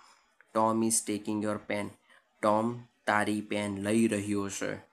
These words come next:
મેં તમને કીધું તું ગુજરાતી કરો તો અંતે રહ્યો છે, રહી છે, રહ્યું છે આવશે. We blank fast.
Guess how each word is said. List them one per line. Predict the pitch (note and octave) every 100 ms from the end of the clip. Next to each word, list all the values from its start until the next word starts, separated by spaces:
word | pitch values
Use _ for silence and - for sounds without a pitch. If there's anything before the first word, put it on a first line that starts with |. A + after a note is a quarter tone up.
| _ - -
મેં | G#2+ G#2+
તમને | G#2+ G#2
કીધું | G#2 A2 G#2+ A2
તું | G#2+
ગુજરાતી | G2+ G2+ G#2+ G#2+ A2
કરો | G#2+ G#2+
તો | G#2
અંતે | G#2+ G2+ G2 G#2+ G#2+
રહ્યો | G2+ G2+ G#2 G#2+ G#2
છે, | - G#2 G#2 G#2 G2+ _ -
રહી | G#2+ G#2+ G#2+ G2+
છે, | - G2+ G2+ G2+
રહ્યું | G#2 G#2+ A2 A2 G#2
છે | G2+ G#2+ G#2 G2 _ _ _ _ _ - _ -
આવશે. | A2 G#2+ - - - - - - - _ _ A2
We | A#2+ C#3 C#3+
blank | A#2+ A#2 A2+ A#2 A#2
fast. | A#2 A#2 G2 F#2+ -